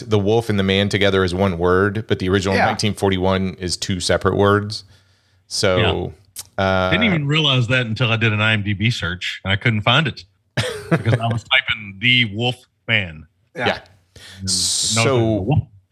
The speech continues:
Speaker 1: there's two versions of the film. There's the R-rated film that is an hour and forty-three minutes.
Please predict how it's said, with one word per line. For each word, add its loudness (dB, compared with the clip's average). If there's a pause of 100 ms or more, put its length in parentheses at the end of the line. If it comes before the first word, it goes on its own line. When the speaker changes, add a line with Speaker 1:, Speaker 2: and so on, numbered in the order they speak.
(260)
Speaker 1:
there's 0 (240)
two 0
versions 0
of -4
the 2
film. -4 (600)
There's 2
the 2
R-rated 2
film -2
that 0
is 0
an 0
hour 2
and -4
forty-three -2
minutes. -2